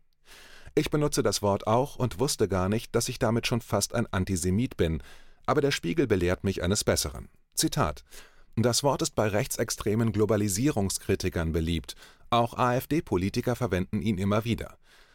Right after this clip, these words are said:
Der Begriff sei ein antisemitischer Code, der eine global vernetzte Elitenkaste beschreibt, die angeblich die politischen Geschicke zum Beispiel Deutschlands leite und steuere",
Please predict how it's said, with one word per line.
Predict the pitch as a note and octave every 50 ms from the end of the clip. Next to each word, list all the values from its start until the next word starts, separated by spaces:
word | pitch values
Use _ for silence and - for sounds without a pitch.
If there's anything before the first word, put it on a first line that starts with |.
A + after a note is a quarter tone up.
| _ -
Der | A#2+ C3
Begriff | B2+ C#3 - C3+ E3+ -
sei | - - C3 A#2+ -
ein | F#2 G#2 G#2 G#2 - -
antisemitischer | A2+ C3 D#3+ - D#3+ C#3 A2+ A#2 G#2+ A2+ A#2+ B2 - B2 - - F#2 E2+
Code, | - - - F2+ F#2 - - - - -
der | A2 D#2+
eine | F#2+ G#2 F#2+
global | F2 F#2 F#2 D#2+ G2+ G2+ G#2+ A#2+
vernetzte | C3 - A2 F#2+ F#2+ G#2 - - - A2 G#2 F#2
Elitenkaste | - G#2+ G#2 A#2 D3+ E3+ - - F#2+ E2+ - - E2+ E2+ - - F2+ D2+
beschreibt, | C#2+ E2 - - G#2 F#2+ G2+ A2 - - - - _ _ _ -
die | A#2 G#2+
angeblich | B2 E3 D#3+ B2 C3 C3 - C3 B2 -
die | - G2
politischen | - - E2+ F#2 B2 - - A#2 - - B2+
Geschicke | A#2+ A#2+ - - F2 - G2 G2+ A2
zum | - - G2 E2
Beispiel | D#2 D2+ D#2 - - E2+ D2+ D2
Deutschlands | E2 D2 D2 - - - F2 - - -
leite | - D#2 D#2 E2+ F2 - G#2+ A2 -
und | - A#2 A2+
steuere", | - - F#2 F#2+ A2 G#2 F2+ E2+ E2 D#2